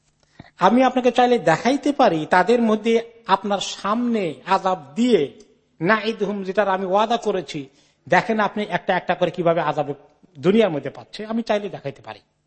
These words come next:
কোন কোন সময় দেখাই, দেখিয়েছেন। আবু জাহালের মৃত্যু কোথায় হয়েছে? বদরের যুদ্ধে। আবু লাহাবের মৃত্যু হয়ে গেছে, এই সংবাদ শুনে তার হার্ট, হার্ট অ্যাটাক হয়ে মারা গেছে। আর কিছু কিছু,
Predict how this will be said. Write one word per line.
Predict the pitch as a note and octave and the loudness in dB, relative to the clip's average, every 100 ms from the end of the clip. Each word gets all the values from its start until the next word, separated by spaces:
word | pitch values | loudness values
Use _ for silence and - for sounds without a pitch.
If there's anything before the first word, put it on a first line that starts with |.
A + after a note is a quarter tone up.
| _ _ _ _ _ _ _ _ _ - | _ _ _ _ _ _ _ _ _ 2
কোন | A3 | 4
কোন | A3 G3+ | 4 0
সময় | G3 G3 | -2 -2
দেখাই, | G3 G3 G3+ | 2 0 0
দেখিয়েছেন। | F#3 F#3 G#3+ A3+ G#3+ - G#3 _ _ _ _ _ _ - | -4 -4 -4 -2 -6 -8 -14 _ _ _ _ _ _ 0
আবু | F3+ F3 | 2 4
জাহালের | E3+ E3 G3 F#3 | 4 2 2 0
মৃত্যু | F#3 F#3 F#3 | -2 -2 -2
কোথায় | F#3 F#3 F3+ | 0 2 2
হয়েছে? | G3+ - B3 B3+ - _ _ _ C#3 | 0 -2 -6 -6 -16 _ _ _ -4
বদরের | C#3+ D3 D3 C#3+ | -2 -2 -4 -6
যুদ্ধে। | E3 D#3+ F3 _ - | -12 -16 -20 _ -2
আবু | E3 D#3+ | -2 2
লাহাবের | E3+ F3 F#3 | 0 0 -4
মৃত্যু | F#3 - G3+ | -10 -6 -2
হয়ে | F3+ F#3+ | 0 -2
গেছে, | E3+ F#3+ F3 _ _ - | -4 -6 -8 _ _ -4
এই | D#3+ | -2
সংবাদ | - F3 E3+ E3+ E3+ | 0 0 2 0 0
শুনে | F3 F3 E3+ | -6 -4 -2
তার | E3 D3+ | -2 0
হার্ট, | E3 - - | -2 -2 -6
হার্ট | E3 E3+ | -6 -4
অ্যাটাক | E3 D#3 | -4 -2
হয়ে | E3 | -2
মারা | E3 D3+ | -2 -4
গেছে। | D3 - _ _ _ _ _ _ _ _ _ _ _ _ _ _ _ _ _ - | -6 -12 _ _ _ _ _ _ _ _ _ _ _ _ _ _ _ _ _ -6
আর | D3 B2 - | -4 -4 -6
কিছু | D3+ - | -6 -4
কিছু, | G3 G3+ B3+ C#4+ | -2 -2 -2 -6